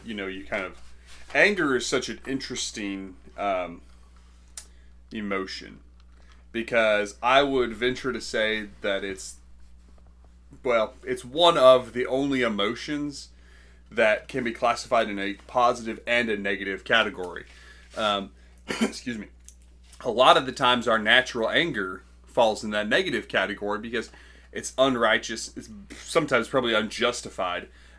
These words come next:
and it comes from a place of hatred rather than love. And I think that that's when you get, when you ta-, start talking about anger, that's where it boils down to,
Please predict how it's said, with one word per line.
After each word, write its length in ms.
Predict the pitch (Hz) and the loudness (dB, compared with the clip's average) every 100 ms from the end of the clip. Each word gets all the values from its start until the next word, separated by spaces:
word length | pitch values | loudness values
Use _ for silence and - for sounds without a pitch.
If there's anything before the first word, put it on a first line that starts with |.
| - 117 | -8 0
and 460 | 113 107 107 107 | 2 4 2 -2
it 220 | - - | -6 -8
comes 280 | - 127 117 | 0 0 0
from 140 | - 110 | -6 -8
a 60 | |
place 460 | - 120 113 - - | -4 -2 -2 -6 -8
of 280 | 107 95 92 | -4 -4 -4
hatred 760 | - - 233 - - 90 110 - - - - - - - | -10 -2 -2 -2 -8 -8 -10 -14 -20 -20 -20 -20 -14 -4
rather 340 | 113 107 104 | -2 0 -2
than 240 | 104 98 98 | -6 -6 -2
love. 460 | 101 71 - - - | -2 -4 -10 -14 -4
And 140 | 113 | -2
I 100 | 107 | -2
think 280 | - 135 131 | -2 -6 -6
that 120 | 98 | -2
that's 480 | 113 107 - - - - - - 104 | 2 2 0 -12 -16 -20 -20 -18 -10
when 180 | 123 113 | -6 -6
you 80 | 98 | -4
get, 280 | 113 - 110 | -4 -4 -8
when 100 | 110 | -12
you 60 | |
ta-, 240 | 98 - - | -8 -8 -6
start 160 | 117 | -6
talking 160 | 120 113 | -4 -4
about 180 | 104 - | -4 -4
anger, 280 | 110 107 98 | -4 -4 -2
that's 240 | 101 - | -4 -4
where 100 | 98 | -10
it 80 | 92 | -8
boils 300 | 101 92 87 | -6 -8 -8
down 300 | 101 98 101 | -6 -4 -4
to, 220 | - 85 | -8 -14